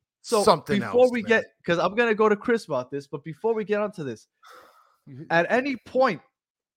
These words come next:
Speaker 1: do we give him credit for the fact that he put a team out there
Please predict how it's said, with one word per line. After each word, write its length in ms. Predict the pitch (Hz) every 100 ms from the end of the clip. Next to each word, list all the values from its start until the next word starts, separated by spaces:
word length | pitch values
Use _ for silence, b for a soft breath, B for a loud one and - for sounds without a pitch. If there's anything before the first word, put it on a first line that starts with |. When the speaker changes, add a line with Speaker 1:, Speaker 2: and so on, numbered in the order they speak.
| _ _ _ _ _
Speaker 1:
do 80 | 175
we 420 | 185 254 214 156 -
give 200 | 247 214
him 160 | 233
credit 420 | 202 202 233 202 -
for 100 | 156
the 120 | 143
fact 480 | - 233 202 - _ b b
that 120 | 170 165
he 80 |
put 220 | 165 - 226
a 60 |
team 360 | 208 - 247 202
out 240 | 147 135
there 360 | 143 131 147